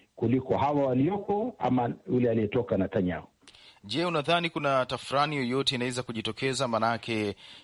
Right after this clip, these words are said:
Speaker 2: misimamo yao, mitazamo yao ni tofauti, na kuna masuala ya msingi ambayo, ah, yamekuwa yakigawa sana taifa la Israel.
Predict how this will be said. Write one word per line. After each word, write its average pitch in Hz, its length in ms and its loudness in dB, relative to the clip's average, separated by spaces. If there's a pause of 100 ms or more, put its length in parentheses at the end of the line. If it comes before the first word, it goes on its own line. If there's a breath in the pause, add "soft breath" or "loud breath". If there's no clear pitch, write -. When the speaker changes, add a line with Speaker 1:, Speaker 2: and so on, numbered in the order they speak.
Speaker 2:
misimamo 143 480 -2
yao, 156 320 0
mitazamo 131 480 -6
yao 143 280 0
ni 120 280 -2
tofauti, 120 500 -2
na 104 100 -2
kuna 127 160 -4
masuala 147 400 0
ya 120 100 -2
msingi 120 460 -6
ambayo, 113 520 -2 (360 loud breath)
ah, 101 720 0
yamekuwa 107 720 -2
yakigawa 110 680 -4
sana 107 360 -4
taifa 92 600 -4
la 90 280 -4
Israel. 87 680 -6